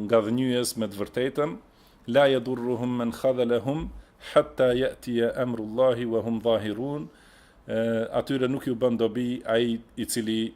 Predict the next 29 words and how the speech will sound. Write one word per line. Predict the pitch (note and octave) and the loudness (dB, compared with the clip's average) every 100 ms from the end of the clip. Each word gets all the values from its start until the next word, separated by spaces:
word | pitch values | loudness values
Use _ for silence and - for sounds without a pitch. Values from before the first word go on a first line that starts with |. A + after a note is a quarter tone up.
| - | -6
i | A2 | -4
zgënjen, | F#2+ G#2+ G#2+ A#2+ C#3+ D3+ - - - - | -2 -2 0 2 2 0 -10 -16 -18 -6
derisa | G#2 B2+ B2 B2+ | 2 2 2 0
të | G#2+ G2+ | -2 -2
vijë | A#2+ A#2+ A#2+ | -2 -2 -4
urdhri | A#2 A2+ G#2+ G#2+ | -2 -2 -2 -2
i | |
Allahut, | G2+ G#2 B2 A2 A#2+ - | 0 2 2 2 -2 -6
kurse | - G#2 G#2+ | -8 -4 -2
ata | G2+ A#2 | -2 -2
janë, | A2+ A2+ A#2 A2+ - _ _ _ - | -2 -2 -4 -6 -12 _ _ _ -10
e, | G#2 G2+ G2 G2 G2+ A2 | -6 -2 -2 -2 -4 -6
do | |
më | A#2+ | -4
thënë, | B2+ A#2+ | -2 -2
duke | A#2+ A#2 | 0 0
qenë | C3 A#2+ - - - - | 0 0 -2 -12 -20 -6
të | A2 | -4
shfaqur | - B2+ A#2 - A#2+ A2 | 0 4 4 2 -2 -2
edhe | G#2 A#2 A#2 A2+ - - - - | 2 4 4 2 -6 -20 -16 -2
nga | A2 A2 | 4 4
dhënjës | G#2+ B2+ A2 G2 | 4 2 2 0
me | A#2 | -4
të | G2+ | -4
vërtetën. | G#2+ C3 G#2 F2 D#2 - _ _ _ _ _ _ _ _ _ - - - - - - | -2 0 0 -2 -14 -18 _ _ _ _ _ _ _ _ _ -20 -20 -20 -20 -20 2
Pra, | C#3 C#3+ | 6 6
në | - | 4
këtë | F3 - | 0 2
pikë | F3 F3+ | 0 0